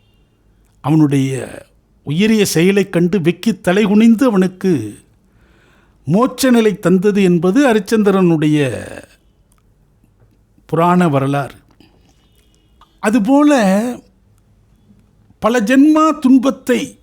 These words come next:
ஒரு ஜென்மாவில் எதிர்கொள்ளக்கூடிய ஒரு பெரும் துயர்மிகு நோய்தான் இந்த புற்று. அப்படியான அந்த துயரத்தை அவர்கள் அணு அணுவாக அனுபவித்து கடந்து பூரணத்துவம் பெறுகிற போது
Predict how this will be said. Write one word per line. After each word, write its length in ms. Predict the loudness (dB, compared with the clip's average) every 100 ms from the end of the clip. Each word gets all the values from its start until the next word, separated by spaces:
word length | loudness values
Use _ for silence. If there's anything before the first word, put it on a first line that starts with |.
| _ _ _ _ _ -12
ஒரு 200 | -4 -2
ஜென்மாவில் 680 | 0 2 2 4 2 2 2
எதிர்கொள்ளக்கூடிய 1080 | 2 2 0 0 0 -2 -4 -4 0 0 0
ஒரு 280 | -2 -4 -10 _
பெரும் 600 | -2 2 4 2 0 -18 _ _ _ _ _ _ _ _ _ _ _ _ -2
துயர்மிகு 600 | 0 2 4 2 4 2
நோய்தான் 540 | 4 2 2 2 2
இந்த 240 | 0 -2 -6
புற்று. 520 | -8 -16 -16 -16 -18 _ -20 _ _ _ _ _ _ _ _ _ _ _ _ _ _ _ _ _ _ _ _ _ -12
அப்படியான 500 | -4 -2 0 0 2
அந்த 280 | 2 2
துயரத்தை 680 | 0 0 0 2 0 -2 -2
அவர்கள் 300 | 0 0 0
அணு 300 | 0 2 2
அணுவாக 540 | 4 2 2 0 0 2
அனுபவித்து 760 | 2 2 0 -2 -4 -6 -6
கடந்து 500 | -4 0 2 4 2 -2 -12 _ _ _ -4
பூரணத்துவம் 520 | 0 2 0 0 0
பெறுகிற 360 | 2 0 0 0
போது 540 | 0 -2 -2 -2 -6